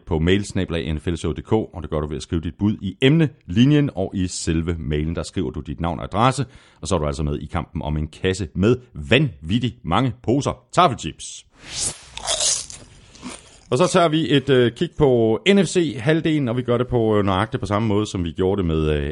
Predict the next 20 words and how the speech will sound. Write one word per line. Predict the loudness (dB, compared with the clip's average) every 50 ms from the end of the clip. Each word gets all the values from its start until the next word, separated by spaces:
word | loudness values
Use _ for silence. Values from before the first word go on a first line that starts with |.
| 0
A | 0 2 2 2
F | 0
C, | -2 -2 -2 -2 -2
division | -6 -6 -6 -6 -6 -6
for | -8 -8
division, | -8 -8 -2 0 -2 -2 -2 -4
og | -10 -12
så | -12 -14
kigger | -10 -8 -6 -6 -6
vi | -6 -6 -8 -6
på | -6 -6 -6 -6 -4
playoff-billedet | -2 -2 -2 -2 -4 -6 _ -6 -4 -4 -4 -4 -6 -8
til | -12 -8 -6 -6 -6 -6 -8 _ _ _ _ _ _ _ _ _ _
sidst. | -6 -4 -2 -2 0 0 2
Og | 2
vi | 4
lægger | 2 4 4 4
mod, | 6 6 6 6
ud | 6 4 4 4
med, | 6 6 6 6 6 4 4